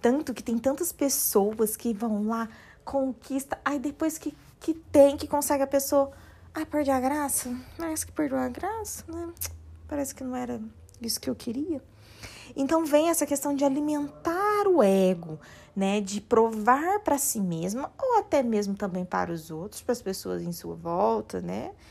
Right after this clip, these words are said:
Que você consegue, né? Que você consegue ter aquela pessoa por perto, que você consegue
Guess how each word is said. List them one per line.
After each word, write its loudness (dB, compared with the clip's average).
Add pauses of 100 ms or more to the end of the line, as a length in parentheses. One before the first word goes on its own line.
(340)
Que 2
você 0
consegue, -4 (720)
né? -2
Que -8
você -2
consegue -2
ter -4
aquela -4
pessoa -8 (100)
por -8
perto, -4
que -12
você -6
consegue -4